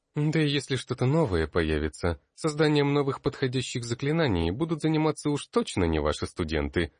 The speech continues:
а маги поопытней и посильней. Уж простите, профессор, но я посмотрел на их потенциал,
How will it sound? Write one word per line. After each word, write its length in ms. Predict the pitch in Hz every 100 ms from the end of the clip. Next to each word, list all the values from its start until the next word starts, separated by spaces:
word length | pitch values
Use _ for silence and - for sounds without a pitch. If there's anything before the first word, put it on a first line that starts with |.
| -
а 160 | 95
маги 300 | 101 98 92
поопытней 840 | 87 98 151 160 90 82 80 73 -
и 80 | 175
посильней. 800 | 165 - 101 80 73 73 71 - _ _ -
Уж 180 | 175 -
простите, 520 | 160 147 - 139 104
профессор, 760 | - 82 - 78 - 90 78 - -
но 120 | 170
я 160 | 160
посмотрел 540 | 147 143 139 113 90 82
на 120 | 80
их 120 | 78
потенциал, 720 | - 95 87 - 160 95 73